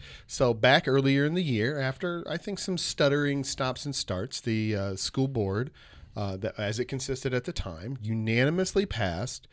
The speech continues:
uh, an equity plan to put forth. And one of the first steps in the equity plan was to hire a consultant to come in and help with that work. Uh, in late March, they put out, or in March, they put out an R F P,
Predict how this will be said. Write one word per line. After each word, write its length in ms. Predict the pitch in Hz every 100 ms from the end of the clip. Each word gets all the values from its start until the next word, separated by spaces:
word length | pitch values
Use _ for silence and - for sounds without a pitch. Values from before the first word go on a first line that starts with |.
| - - _
uh, 180 | 104 95
an 140 | 110 127
equity 300 | 131 127 107
plan 400 | - 98 90 156 - _ _ -
to 120 | -
put 180 | 131 120
forth. 260 | - 85 -
And 80 |
one 140 | 101 107
of 80 | 101
the 100 | 101
first 300 | - 117 -
steps 300 | 135 120 127
in 80 |
the 80 | 120
equity 240 | 117 120 113
plan 280 | 127 131
was 120 | 143 131
to 80 |
hire 240 | 98 101 92
a 40 |
consultant 720 | - 92 - 156 247 277 -
to 120 | - 131
come 240 | 120 107
in 180 | 113 131
and 140 | 95
help 280 | 104 107 - -
with 220 | 113 117
that 220 | 117 110
work. 360 | 104 131 247 - - - - - _
Uh, 320 | 117 107 101 95 - _ _ _ -
in 480 | 113 107 101 98 -
late 440 | - 107 104 110 -
March, 540 | 110 104 110 175 -
they 100 | 117
put 240 | 101 117 107
out, 300 | 101 98 107
or 160 | 98
in 80 | 101
March, 240 | 104 139 -
they 80 |
put 200 | 107 113
out 160 | 104 95
an 80 | 90
R 180 | 92 95
F 200 | 90 -
P, 280 | 160 240